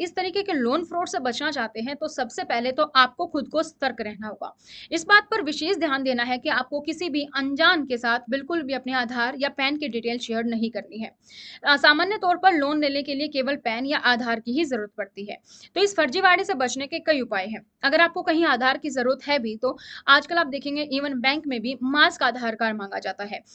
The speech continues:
मास्क आधार कार्ड कैसे डाउनलोड करते हैं, इसकी वीडियो भी हमारे चैनल पर अपलोडेड है। मास्क आधार कार्ड वो आधार कार्ड है जिसमें आपके सिर्फ लास्ट के फोर डिजिट विजिबल होते हैं और बाकी सभी जो आगे की डिजिट्स हैं, उसमें आपको क्रॉस का निशान बनाया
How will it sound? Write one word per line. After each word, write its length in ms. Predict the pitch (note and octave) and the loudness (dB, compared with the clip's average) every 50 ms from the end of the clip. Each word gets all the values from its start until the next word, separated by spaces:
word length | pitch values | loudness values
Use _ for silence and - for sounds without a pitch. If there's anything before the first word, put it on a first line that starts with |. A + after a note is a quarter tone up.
| - - - _ | -20 -20 -14 _
मास्क 340 | B3 C4+ D4 D#4+ F#4 - - | 4 6 6 6 6 6 2
आधार 260 | F4+ D#4 D#4+ D#4 D4+ | 0 2 2 2 2
कार्ड 260 | D4+ D#4+ E4 E4 D#4+ D4+ | 4 4 4 4 4 0
कैसे 240 | B3+ B3 - E4+ | -2 -2 0 0
डाउनलोड 340 | C#4 D4 C#4 C#4 C#4+ D4+ D4+ | 0 0 0 0 0 -2 -2
करते 280 | - D4 C4 B3+ - D4+ | -2 -4 -6 -4 -4 -4
हैं, 200 | C4 A#3+ B3+ C4+ - | -4 -4 -6 -6 -6
इसकी 240 | C4+ C4 - - E4+ | -8 -8 -4 -2 -2
वीडियो 260 | D4+ D4+ B3+ B3 C4+ | -2 -2 -2 -2 -4
भी 120 | B3+ C#4 C#4+ | -4 -4 -4
हमारे 300 | C#4 B3+ A#3 A3+ A#3 C4 | -4 -2 -2 -2 -2 -2
चैनल 280 | A#3 B3+ A#3 A#3+ B3 | -2 -2 -2 -2 -2
पर 120 | A#3+ C4+ C4+ | -2 0 -2
अपलोडेड 440 | C4 C4 - A3+ A3+ A3+ D4 D4+ C4+ | -2 0 0 0 0 2 2 0 0
है। 180 | B3 A#3+ - - | 0 -2 -2 0
मास्क 340 | B3 C4 C4+ C4+ C4 - D4+ | 4 6 6 4 4 2 0
आधार 280 | C#4+ C4 C#4 B3+ B3 | 0 0 0 -2 -2
कार्ड 240 | A#3+ - C#4 C4+ B3 A#3+ | 0 0 -2 -2 0 4
वो 80 | D4 | 6
आधार 340 | E4+ D#4+ C4 C4 A#3+ A3 A3 | 6 6 4 2 -2 -2 -2
कार्ड 220 | - A#3 A#3 A3+ | -2 -2 -2 0
है 140 | A3+ B3 D#4+ - - - - - - - | -2 -2 -4 -4 -12 -18 -18 -18 -10 -8
जिसमें 260 | C#4 D4+ E4 E4+ E4+ | -6 -4 0 4 4
आपके 240 | D#4+ D4+ - D4 D4 | 4 4 2 -4 -4
सिर्फ 220 | D4 E4 E4+ E4 C#4+ | -2 -2 -4 -2 -2
लास्ट 340 | B3+ A#3+ A#3+ B3+ C4 C4+ - | -2 2 2 2 2 0 -4
के 140 | - C#4+ | -10 -10
फोर 280 | C#4 - - D4 D#4+ D#4 | -8 -2 4 4 6 6
डिजिट 300 | C4+ D4 B3+ C#4 - - | 4 0 -4 -4 -6 -4
विजिबल 340 | A#3 A3 A3 A#3 A3 C#4+ C#4+ | -6 -4 -4 -2 -2 -2 -2
होते 240 | C4 A#3 B3+ - A#3 | -2 -2 -2 -4 -4
हैं 140 | A#3 C#4 - | -4 -4 -4
और 120 | - B3+ | -4 -6
बाकी 340 | A#3 - B3+ B3+ B3+ C#4+ D4 | -2 2 0 0 2 -2 -6
सभी 340 | D4 - C4 A#3+ D#4 E4+ D4+ | -4 -4 -4 -2 -2 -2 -2
जो 300 | B3 A3 - C4 C4+ B3+ B3 | -4 -4 -2 -2 -2 -2 0
आगे 240 | - A#3+ B3 A#3+ C#4+ | 0 0 0 0 -4
की 120 | C#4 C#4+ B3+ | -6 -6 -6
डिजिट्स 380 | - A#3 A3 C#4 D4+ D4 - | -6 -4 -4 -4 -6 -4 -6
हैं, 120 | A#3+ A#3 A#3 - - - - - - | -6 -8 -8 -10 -16 -20 -16 -6 -6
उसमें 280 | D#4 D4+ - F4 F4 | -6 -4 -2 -4 -2
आपको 340 | - C4+ B3 B3 - C#4+ D4+ | 0 0 -2 0 -2 -6 -6
क्रॉस 300 | D4 - C4+ C#4+ D4+ D4 | -2 4 4 4 4 4
का 100 | - C4 | 0 -2
निशान 340 | A3+ G#3+ A3 A#3 A#3 C4 C4 | -2 -2 -4 -4 -4 -2 0
बनाया 460 | A#3 B3+ A3+ G#3+ G#3 A#3 C#4+ D4+ D4+ | 0 0 0 0 0 0 0 -2 -2